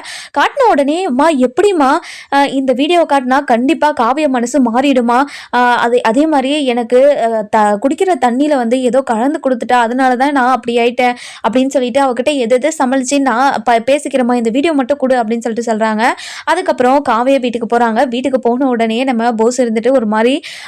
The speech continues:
பயத்தோட தான் உள்ள போறாரு. உள்ள போன உடனே போஸை பார்த்த காவியா இருந்துட்டு பயங்கரமா கோவப்பட்டு உள்ள போயிடுறாங்க. உள்ள போன உடனே, அஹ், நம்ம, அஹ், போஸுக்கு என்ன பண்றதுன்னே தெரியல. அதுக்கப்புறம்,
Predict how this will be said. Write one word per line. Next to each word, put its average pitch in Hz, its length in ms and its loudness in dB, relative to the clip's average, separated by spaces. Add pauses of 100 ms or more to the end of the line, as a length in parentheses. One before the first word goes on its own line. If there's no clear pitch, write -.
(120)
பயத்தோட 302 460 2
தான் 277 140 2
உள்ள 247 200 0
போறாரு. 240 340 2
உள்ள 247 260 2
போன 269 280 2
உடனே 233 420 2
போஸை 240 320 2
பார்த்த 240 240 0
காவியா 240 300 2
இருந்துட்டு 240 360 0
பயங்கரமா 254 520 0
கோவப்பட்டு 240 480 2 (420)
உள்ள 359 240 2
போயிடுறாங்க. 285 460 2
உள்ள 247 240 2
போன 262 280 2
உடனே, 226 340 0 (320)
அஹ், 220 420 2
நம்ம, 220 200 0 (300)
அஹ், 214 340 2
போஸுக்கு 285 500 0
என்ன 233 200 0
பண்றதுன்னே 240 480 -2
தெரியல. 233 300 0
அதுக்கப்புறம், 220 560 0